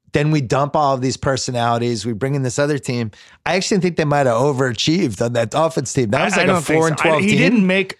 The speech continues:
Speaker 2: Ryan Tannehill much better than Joe Philbin did, and we all agree Joe Philbin's a bad coach.
Speaker 1: But I'm saying, I'm saying I have no idea if he's a good coach, is my takeaway from Adam Gase.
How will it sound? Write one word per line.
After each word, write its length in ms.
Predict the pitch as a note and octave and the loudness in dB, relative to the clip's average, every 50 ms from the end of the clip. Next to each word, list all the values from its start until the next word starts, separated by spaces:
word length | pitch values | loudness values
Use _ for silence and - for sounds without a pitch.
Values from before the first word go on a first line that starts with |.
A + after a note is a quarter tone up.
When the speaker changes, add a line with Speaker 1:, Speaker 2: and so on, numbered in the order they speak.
| _ - | _ -10
Speaker 2:
Ryan 320 | F3 E3 D#3+ E3 E3+ D#3+ | -4 -2 0 0 0 0
Tannehill 380 | C3+ - D#3 D3+ D#3 C#3+ C#3+ B2+ | -2 -2 -2 -2 -2 -2 -2 0
much 180 | C3 C3+ B2 - | -2 -2 -2 0
better 160 | C#3 C3+ C3 | -2 -2 0
than 140 | B2+ A#2+ A2+ | -2 -2 -4
Joe 160 | C3 A#2+ A2 | -2 -4 -4
Philbin 380 | - - D3+ C#3+ A#2 A2+ G2+ G2 | -2 -2 -2 -2 -2 -4 -8 -8
did, 120 | G2 G2 | -8 -8
and 120 | G2+ G#2 G2+ | -8 -8 -4
we 80 | A2+ B2 | -2 0
all 140 | B2 A#2+ | 0 0
agree 240 | A#2+ A#2 B2 B2 A#2+ | -2 -2 -4 -4 -4
Joe 160 | G#2+ A#2+ A2+ | -4 -4 -6
Philbin's 360 | G#2 - A#2+ A2+ G#2+ A2 G2 G2+ | -6 -6 -6 -6 -6 -8 -10 -10
a 40 | |
bad 240 | G2 F#2 F#2 - - | -10 -12 -14 -14 -14
coach. 320 | - - - _ - - - _ _ - | -16 -16 -16 _ -18 -20 -20 _ _ -2
Speaker 1:
But 120 | G3 F#3+ | 0 2
I'm 120 | F3+ G3 G3+ | 2 2 0
saying, 520 | - - G#3+ G3 F3 D#3+ D3+ D3+ E3+ - _ _ _ _ _ _ _ _ _ _ _ _ _ _ _ _ _ - | 0 0 0 0 0 0 -2 -4 -8 -14 _ _ _ _ _ _ _ _ _ _ _ _ _ _ _ _ _ -4
I'm 100 | D#3+ E3+ | -4 -2
saying 260 | - - G#3+ F#3+ D#3+ - | 0 0 0 0 0 -2
I 80 | D#3 F3 | -2 -2
have 100 | F#3 D#3+ | 0 0
no 180 | D#3+ E3 E3 D#3+ | 2 2 2 2
idea 320 | D3 C#3 C3+ D#3 E3+ D3+ | 2 2 2 2 2 2
if 120 | C3 - | 0 0
he's 180 | - B2 A2 G2+ | 0 0 0 0
a 40 | F#2+ | -2
good 160 | A2 G#2+ F2 | -2 -4 -2
coach, 320 | - A2 F2+ D2+ - - - | -2 -2 -2 -2 -4 -2 -4
is 120 | B2 G#2 G2+ | -2 -2 0
my 120 | A#2+ A#2+ | -2 -2
takeaway 400 | A2+ - C#3 C3+ - C3+ C3 A#2+ | 0 0 -2 0 2 2 2 2
from 180 | - - A#2+ A#2+ | 0 -2 0 2
Adam 240 | A#2+ A#2 A2+ A2 G2+ | 2 2 2 0 2
Gase. 440 | A2 A#2 B2 C3 D3+ - - - | 2 2 2 2 0 -4 -8 -12